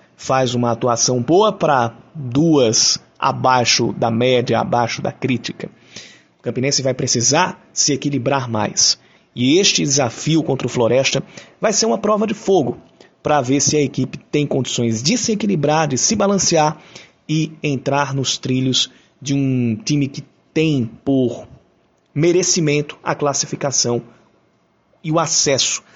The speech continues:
à Série C do ano que vem. No mesmo sábado, nós teremos uma partida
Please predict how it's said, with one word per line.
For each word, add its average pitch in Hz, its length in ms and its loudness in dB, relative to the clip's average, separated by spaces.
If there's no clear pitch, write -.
à 139 80 -8
Série 131 340 0
C 117 300 0
do 117 240 -2
ano 110 120 -2
que - 120 -4
vem. - 240 -10
No 277 140 2
mesmo 254 400 2
sábado, 160 640 2
nós 147 200 0
teremos 127 640 0
uma 131 80 -6
partida 131 460 -2